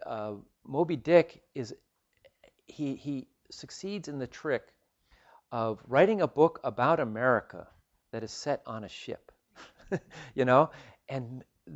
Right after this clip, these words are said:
that, re-, I, I mean, I think, you know, when you're with him, and, and I talk about this in why, in my book, is, is that, you know, scattered throughout this novel are all these allusions to scenes from America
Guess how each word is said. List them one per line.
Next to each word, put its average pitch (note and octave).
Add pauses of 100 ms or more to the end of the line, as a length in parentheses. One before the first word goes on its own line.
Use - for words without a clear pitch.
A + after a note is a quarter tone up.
(100)
that, E3
re-, C3+
I, B2
I A#2+
mean, B2+
I A#2
think, - (340)
you C#3
know, A#2+
when C3
you're F3
with D#3+
him, G#2+
and, A2
and B2
I B2
talk D3+
about A2
this -
in G#2+
why, A2
in G#2
my G2
book, F3+
is, G#2 (400)
is C3+
that, A#2+ (460)
you C3
know, C3+ (840)
scattered F#3
throughout D3+
this C3
novel D3
are F#2
all F3
these C#3+
allusions A#2+
to C3+
scenes D#3+
from -
America B2